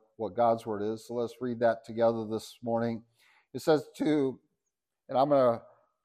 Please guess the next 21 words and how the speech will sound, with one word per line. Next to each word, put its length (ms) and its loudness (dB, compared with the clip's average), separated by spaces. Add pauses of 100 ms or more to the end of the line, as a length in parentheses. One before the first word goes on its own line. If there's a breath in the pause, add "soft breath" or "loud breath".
(140)
read 280 2
out 180 10
of 60 0
the 80 0
New 120 0
King 280 -4
James 440 -2
this 280 -12
week. 240 -4
It 420 -20
says, 160 -2
"To 140 2
the 80 0
chief 260 2
musician 560 2
with 220 2
flutes, 340 6
a 80 2
psalm 400 8
of 80 -2
David. 420 4